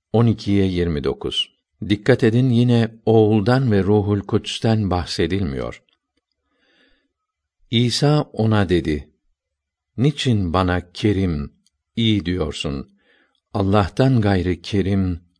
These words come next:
iyi yoktur." Markos ona on sekiz. İsa aleyhisselam tarafından söylendiği rivayet edilen bu sözler,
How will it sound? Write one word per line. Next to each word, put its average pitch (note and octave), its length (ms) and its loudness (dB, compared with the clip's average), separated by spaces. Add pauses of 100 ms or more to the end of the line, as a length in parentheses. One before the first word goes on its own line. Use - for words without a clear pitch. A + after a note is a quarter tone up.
(180)
iyi G2 380 2
yoktur." E2 560 -2 (800)
Markos G2 800 -2 (360)
ona G#2+ 480 -2 (180)
on G2 220 -2
sekiz. - 580 -10 (1120)
İsa B2+ 320 0
aleyhisselam A#2 800 0
tarafından G2 640 0
söylendiği F2 680 -2
rivayet F2+ 480 -2
edilen D2+ 480 -4
bu G#2 80 -2
sözler, G#2+ 560 -2